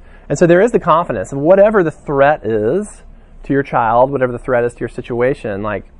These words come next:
God's grace will be there one step at a time. It's not gonna, the, the, the grace that you need ten steps down the road will not be there right now. It'll be there ten steps, ten steps from now. But for the next step, God always gives you the grace.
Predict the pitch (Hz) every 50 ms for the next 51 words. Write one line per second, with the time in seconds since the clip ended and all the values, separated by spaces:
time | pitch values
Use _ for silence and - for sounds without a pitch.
0 | - - - - - - - - 135 143 160 175 151 156 156 143 131 - 107 92
1 | 107 123 131 127 117 113 110 110 92 78 62 65 69 - - - - - - -
2 | - - - - 135 135 131 - - 127 113 - 104 - - 131 110 95 - -
3 | - - - - - 202 254 - - - - 160 170 156 160 170 - - 165 165
4 | 165 156 143 - 170 190 254 - - 196 - 202 180 175 170 165 135 - - -
5 | - - - 214 240 254 - - 160 127 110 - - 131 117 113 107 107 107 104
6 | 113 120 113 95 92 117 120 98 85 78 87 117 - - - - - 156 143 -
7 | - - 127 120 92 135 131 101 - - 123 - - - - - - - - -
8 | - - 139 139 143 160 156 151 135 127 123 113 - - - - - - 147 123
9 | - - 135 113 - - - - - - - - 151 143 - - 147 139 - 107
10 | 107 - - - 73 - - - - - - - - - - 151 156 170 - 190
11 | 165 165 165 165 175 - - - 147 131 131 151 135 127 127 127 120 - - 110
12 | 113 107 107 107 92 - - - -